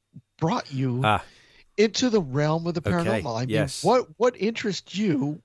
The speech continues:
Speaker 1: What sparked your interest?
Speaker 2: Funny enough, I have a story about that. Um, right, so we need to go all the way back to when I was a young kid,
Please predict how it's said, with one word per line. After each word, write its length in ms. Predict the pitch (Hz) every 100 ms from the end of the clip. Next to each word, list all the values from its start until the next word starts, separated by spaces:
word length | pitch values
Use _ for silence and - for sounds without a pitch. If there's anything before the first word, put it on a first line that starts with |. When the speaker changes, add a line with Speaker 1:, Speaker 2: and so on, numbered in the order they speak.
| _
Speaker 1:
What 340 | 147 202 226
sparked 680 | - - - 170 202 220 -
your 140 | 175
interest? 560 | 262 - - - - _ _
Speaker 2:
Funny 380 | - 151 160 120
enough, 420 | 95 110 135 -
I 60 | 123
have 140 | 127
a 40 |
story 460 | 131 - 185 170 113
about 320 | 87 87 80
that. 220 | 85 110 - _ _ _ _ _ _ _ -
Um, 500 | 104 104 104 104 - _
right, 300 | 107 95 - _
so 380 | - 113 107 104 - - _ _ _ -
we 80 |
need 120 | 120 -
to 60 |
go 120 | 123
all 160 | 117 139
the 60 | 120
way 120 | 110
back 420 | 95 90 - -
to 100 | -
when 160 | 92 92
I 140 | 92
was 180 | 87 87
a 60 | 92
young 240 | 85 80
kid, 300 | - 76 69